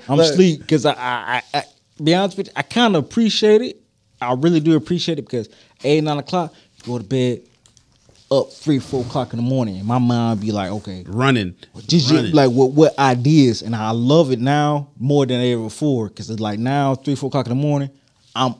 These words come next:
Speaker 1: up thinking like, "Okay, what can we do? What the podcast can do?" What, thinking of new ideas. And I'm, and I actually loving it 'cause it give me brainstorm ideas to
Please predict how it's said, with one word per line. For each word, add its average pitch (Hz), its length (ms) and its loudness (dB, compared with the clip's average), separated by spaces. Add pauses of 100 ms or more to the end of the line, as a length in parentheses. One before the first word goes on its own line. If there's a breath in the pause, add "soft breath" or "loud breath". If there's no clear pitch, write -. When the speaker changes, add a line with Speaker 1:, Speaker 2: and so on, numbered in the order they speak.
(120)
Speaker 1:
up 147 300 0 (520)
thinking 135 380 -2
like, 104 160 -4
"Okay, 98 340 -8 (600)
what 123 140 -2
can 123 160 -4
we 113 100 -4
do? 98 220 -8 (600)
What 127 140 2
the 127 60 2
podcast 113 540 0
can 101 80 -6
do?" 98 140 -8
What, 113 240 -4
thinking 135 420 -2
of 131 80 0
new 135 120 0
ideas. 117 520 0
And 104 100 -8
I'm, 107 160 -8 (300)
and 131 180 -2
I 135 260 2
actually 139 240 -2
loving 160 340 2
it 117 80 -2
'cause 107 160 -8
it 117 60 -4
give 120 100 -4
me 113 80 0
brainstorm 127 680 -2
ideas 113 480 -2
to 104 300 -6